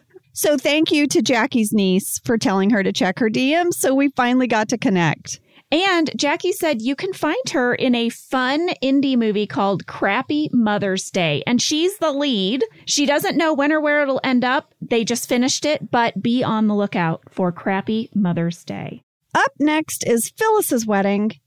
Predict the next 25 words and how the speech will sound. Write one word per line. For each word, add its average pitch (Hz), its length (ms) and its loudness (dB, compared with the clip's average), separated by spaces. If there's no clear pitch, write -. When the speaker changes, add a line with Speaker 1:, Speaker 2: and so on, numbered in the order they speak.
Speaker 1:
Chris 508 320 0
DeLuca 392 520 0
had 320 160 0
a 311 60 2
very 359 540 2
interesting 262 520 0
theory 185 420 -2
about 262 360 -4
who 370 220 0
broke 277 380 0
wind 226 640 0
in 277 120 2
Phyllis's 233 480 -2
dressing 330 420 -2
room. 165 300 -2
Speaker 2:
Hmm. 262 420 0
Speaker 1:
Chris - 280 0
says 190 520 0
Phyllis 480 360 0
gives 269 260 0
a 220 60 2
super 392 580 0
quick - 300 -6
glance 190 440 -2
right 233 520 0